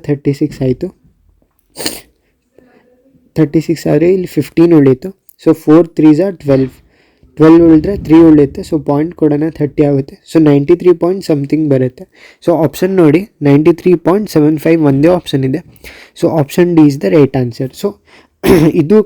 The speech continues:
ಕೂಡ ನಮ್ಮದು ಒಂದು ಸ್ಮಾರ್ಟ್ ಮೂವ್. ಡೈರೆಕ್ಟ್ ನಮಗೆ ನೈಂಟಿ ತ್ರೀ ಪಾಯಿಂಟ್ ಸಮಥಿಂಗ್ ಬರುತ್ತೆ, so ಅದನ್ನ ನಾವು ಫರ್ದರ್ ಡಿವೈಡ್ ಮಾಡೋದು ಬೇಕಿಲ್ಲ. "ಇಲ್ಲಪ್ಪ, ನಾನು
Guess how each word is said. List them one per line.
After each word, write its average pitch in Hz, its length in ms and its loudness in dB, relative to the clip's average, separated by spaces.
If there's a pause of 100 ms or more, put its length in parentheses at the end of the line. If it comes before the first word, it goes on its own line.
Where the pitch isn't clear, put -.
ಕೂಡ 190 120 4 (120)
ನಮ್ಮದು 175 200 0 (100)
ಒಂದು 170 200 -2
ಸ್ಮಾರ್ಟ್ 151 380 -2
ಮೂವ್. 135 120 0 (120)
ಡೈರೆಕ್ಟ್ 175 340 -2 (440)
ನಮಗೆ 175 260 2
ನೈಂಟಿ 139 300 0
ತ್ರೀ 196 160 2
ಪಾಯಿಂಟ್ 190 220 -2
ಸಮಥಿಂಗ್ 165 360 0
ಬರುತ್ತೆ, 147 380 2
so 196 60 0 (120)
ಅದನ್ನ 190 320 -2
ನಾವು 196 160 0
ಫರ್ದರ್ 151 380 2
ಡಿವೈಡ್ 147 340 2
ಮಾಡೋದು 160 320 0
ಬೇಕಿಲ್ಲ. 135 300 0 (460)
"ಇಲ್ಲಪ್ಪ, 170 320 2 (180)
ನಾನು 147 160 2